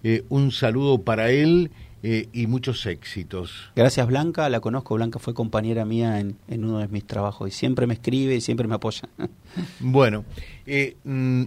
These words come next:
Speaker 1: dice también, José, "Preguntale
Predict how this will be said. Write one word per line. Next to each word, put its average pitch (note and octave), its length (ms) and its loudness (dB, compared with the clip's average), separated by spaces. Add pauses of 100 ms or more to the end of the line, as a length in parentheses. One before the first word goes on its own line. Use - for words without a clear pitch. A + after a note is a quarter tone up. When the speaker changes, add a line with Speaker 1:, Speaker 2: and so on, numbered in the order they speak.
Speaker 1:
dice D3+ 340 0
también, D3 500 4 (280)
José, C#3+ 340 0 (180)
"Preguntale C#3 840 2